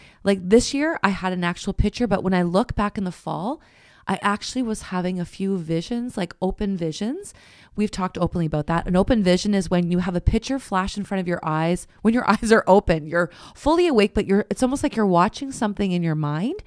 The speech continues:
That's an open vision. You could have a dream. You could have a scripture stand out. All of a sudden, you're reading a scripture and a word. You just,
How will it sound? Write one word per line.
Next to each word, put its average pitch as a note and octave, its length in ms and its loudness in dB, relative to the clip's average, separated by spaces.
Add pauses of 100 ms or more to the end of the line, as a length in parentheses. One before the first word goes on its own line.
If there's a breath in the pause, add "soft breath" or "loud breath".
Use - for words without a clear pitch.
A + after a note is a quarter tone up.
(340 loud breath)
That's C#4 240 -2
an A#3+ 60 0
open G3 280 2
vision. E3 300 0
You D#3 80 -2
could F3 140 -2
have E3 140 -4
a D3+ 40 -6
dream. E3+ 600 -4 (500 loud breath)
You G3 100 0
could G#3+ 140 -2
have G3 120 -2
a F3 60 2
scripture - 680 -2
stand A#3 360 -4
out. A3+ 240 -2
All F3+ 80 -2
of G3 60 -2
a A3 40 -4
sudden, G#3+ 180 -6
you're F3 100 -4
reading F#3 220 0
a F3 60 0
scripture G3+ 460 -4 (400 loud breath)
and G3+ 140 2
a F3+ 100 4
word. F3+ 520 0
You F#3+ 160 0
just, - 340 -4